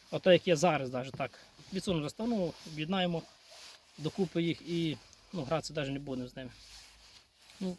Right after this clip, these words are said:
що, я думаю, що вже треба відео закінчувати, бо покажіть йому, який там туман іде з горів. Отак.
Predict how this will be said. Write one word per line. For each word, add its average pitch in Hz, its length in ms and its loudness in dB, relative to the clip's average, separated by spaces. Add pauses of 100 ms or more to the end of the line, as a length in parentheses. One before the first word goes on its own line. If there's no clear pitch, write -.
що, 117 160 -8 (600)
я 160 60 -4
думаю, 175 240 4
що 160 120 -2
вже 156 120 2
треба 160 180 2
відео 156 200 -2
закінчувати, 147 540 -6
бо 123 260 -4 (800)
покажіть 147 340 2
йому, 120 140 -2
який 123 200 -4
там 110 180 -6 (280)
туман 127 320 -2 (840)
іде 127 260 0
з 120 60 -4
горів. 123 320 -2 (4000)
Отак. 143 420 -16